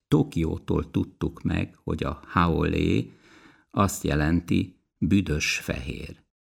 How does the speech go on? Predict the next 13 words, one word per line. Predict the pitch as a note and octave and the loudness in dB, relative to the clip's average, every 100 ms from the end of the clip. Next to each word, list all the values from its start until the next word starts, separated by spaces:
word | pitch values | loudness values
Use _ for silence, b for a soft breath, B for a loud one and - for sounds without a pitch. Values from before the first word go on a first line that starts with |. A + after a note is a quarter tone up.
| _ _ _ _ _ - | _ _ _ _ _ 4
Olyan | G#2+ E2 D#2 | 6 6 4
kiejtéssel, | - E2 C#2+ C#2+ - C2+ - F#2+ F2+ | 4 2 2 -4 0 0 0 -2 0
ahogy | E2+ D#2+ D#2 | 0 -2 -2
Szatmáron | - F2 E2+ E2+ C#2+ C2 C#2+ C#2+ | 0 0 0 0 0 0 2 2
a | C2+ | 0
hólét | - E2+ D#2 C2+ C2 - - - | -2 2 2 2 -2 -6 -10 -8
mondják. | D#2 C2+ - - - - _ - _ _ _ _ _ _ _ _ _ _ _ _ _ _ - | -8 -6 -8 -8 -12 -14 _ -20 _ _ _ _ _ _ _ _ _ _ _ _ _ _ 0
Tokió | A#2 - - E2 | 2 2 2 4
azt | G2 - - | 4 0 0
javasolta, | D2 C#2+ - F2 D#2+ G#2+ | 2 0 0 -2 0 -2
szerezünk | - F3 - D2+ - C#2 - | 0 0 2 0 0 0 0
egy | - - | -4 -6
kutyát, | - E2+ - B1+ - - - | -2 -2 -2 -10 -10 -16 -20